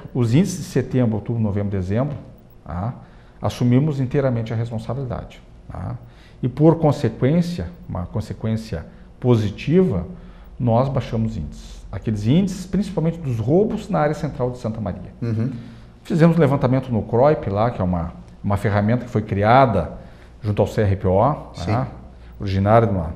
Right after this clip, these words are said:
Speaker 1: da, da, da ideia de Coronel Vorney.
Speaker 2: É o georreferenciamento.
Speaker 1: Georreferenciamento das ocorrências. Por isso que é importante, senhoras e senhores que estão nos ouvindo, de fazerem as, a, os registros
Speaker 2: O
Speaker 1: das
Speaker 2: registro
Speaker 1: ocorrências,
Speaker 2: da
Speaker 1: das
Speaker 2: ocorrência.
Speaker 1: ocorrências. Porque muitas vezes a gente recebe a informação, "Ah, lá na,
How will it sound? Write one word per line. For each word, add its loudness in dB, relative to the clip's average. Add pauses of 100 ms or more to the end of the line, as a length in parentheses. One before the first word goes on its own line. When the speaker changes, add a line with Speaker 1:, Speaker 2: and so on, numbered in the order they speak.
(120)
Speaker 1:
da, -6
da, -4
da -2
ideia 4
de -2
Coronel -2
Vorney. -2
Speaker 2:
É 2
o 2
georreferenciamento. 4
Speaker 1:
Georreferenciamento 6
das 0
ocorrências. 0
Por 6
isso 8
que 2
é 4
importante, 0
senhoras -4
e -12
senhores -4
que -12
estão -6
nos -6
ouvindo, -2 (540)
de -16
fazerem 4
as, 0
a, -10
os -4
registros 2
Speaker 2:
O 6
Speaker 1:
das 10
Speaker 2:
registro 6
Speaker 1:
ocorrências, 4
Speaker 2:
da 8
Speaker 1:
das 6
Speaker 2:
ocorrência. 2
Speaker 1:
ocorrências. -14 (420)
Porque 0
muitas 6
vezes 4
a 2
gente -2
recebe 4
a 0
informação, -2 (280)
"Ah, 4
lá 6
na, 6